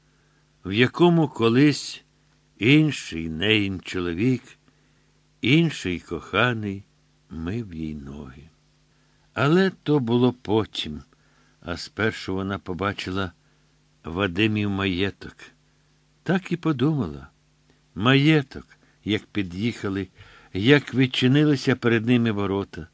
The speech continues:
Згодом друге слово прийшло: палац.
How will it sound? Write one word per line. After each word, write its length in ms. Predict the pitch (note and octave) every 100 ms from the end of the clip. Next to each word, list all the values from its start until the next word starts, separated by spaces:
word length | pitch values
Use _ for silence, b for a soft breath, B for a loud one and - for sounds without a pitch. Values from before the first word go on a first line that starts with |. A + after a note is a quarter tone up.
| b b b b b b _ E2
Згодом 760 | D#2 E2+ G2 F#2+ F2 F#2+ F#2+
друге 380 | E2 A#2 A2 A2
слово 380 | - G2+ A2+ G#2
прийшло: 640 | - G2+ - F#2 G2 G2+ - _ _ _ _ _ _ _
палац. 760 | - F2+ E2+ D#2+ - - -